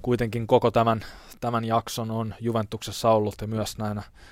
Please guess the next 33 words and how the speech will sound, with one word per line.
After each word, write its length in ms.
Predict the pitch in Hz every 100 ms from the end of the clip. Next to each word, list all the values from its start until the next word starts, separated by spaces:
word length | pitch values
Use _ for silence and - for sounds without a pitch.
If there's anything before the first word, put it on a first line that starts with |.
| -
näinä 200 | 113 107
seuraille 480 | 101 123 113 107 104
vaikeina 380 | 113 104 - 107
hetkinä 400 | 107 104 104 101
siellä 220 | 104 104
Serie 320 | 101 107 104
B:ssä. 360 | 104 104 - 104 - - - - - - _
Serie 260 | 156 151 131
B:ssä 360 | 127 110 120
oli 160 | 110 107
seuran 320 | 117 110 107
mukana 440 | 107 104 107 104
ja 60 | 104
nyt 160 | 104 -
sitten 280 | - - 104 - 107
vanhoilla 380 | 107 101 104 98
päivillä, 460 | 107 98 98 98 - - - - _
päivillä 440 | 113 104 101 104 104
edelleen 400 | 104 98 101 92
pelaa 320 | 107 104 101
uransa 400 | 107 104 101 95 - - - -
huippujalkapalloa, 1000 | 113 - 113 104 101 104 98 95 95 92 - _ - -
palloa 400 | 104 98 95 95
tuolla 240 | - 95 95
saman 340 | 113 104 101
seuran 360 | 110 104 104 - _ - - - _ -
tolppien 540 | 113 107 _ 110 107
välissä, 460 | 104 104 101 - 98
niin 240 | 101 101
se 160 | - 98
on 180 | 101 113
sellainen 380 | 123 120 117
katoava, 440 | 117 113 120 110